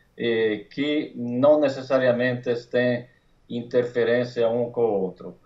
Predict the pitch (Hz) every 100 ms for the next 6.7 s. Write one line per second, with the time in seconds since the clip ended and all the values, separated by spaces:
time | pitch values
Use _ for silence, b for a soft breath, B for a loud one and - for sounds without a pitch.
0 | b - 143 185 - 156 165 160 143 135
1 | 131 - 139 147 131 127 - 120 139 151
2 | - - _ _ 120 120 117 117 113 107
3 | 113 104 - 110 98 104 123 127 98 110
4 | - 104 98 117 120 - 120 131 120 113
5 | - b b 110 107 123 135 120 120 117
6 | 113 107 120 127 120 -